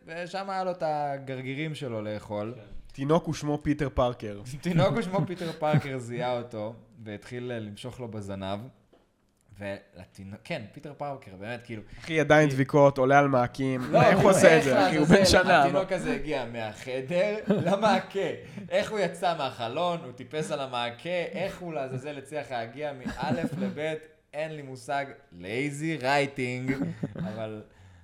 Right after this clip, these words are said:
Speaker 1: כן, ואז יש את הסאגה של מומו איתו, ומומו גנגסטר, לא אכפת לו אם התינוק הזה ימות.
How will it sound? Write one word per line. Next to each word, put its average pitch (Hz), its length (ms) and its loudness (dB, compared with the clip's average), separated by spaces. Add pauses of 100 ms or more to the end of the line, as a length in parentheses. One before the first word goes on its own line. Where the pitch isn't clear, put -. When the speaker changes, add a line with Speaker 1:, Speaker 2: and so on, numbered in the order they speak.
(200)
Speaker 1:
כן, 131 240 -12
ואז 104 220 -10
יש 110 140 -12
את - 60 -16
הסאגה 107 340 -8
של 104 160 -12
מומו 135 260 -8
איתו, 156 400 -6 (500)
ומומו 147 320 -10
גנגסטר, 127 440 -12 (300)
לא 120 120 -8
אכפת 180 360 -10
לו 185 60 -10
אם 170 40 -10
התינוק 151 280 -12
הזה 135 140 -10
ימות. 123 400 -12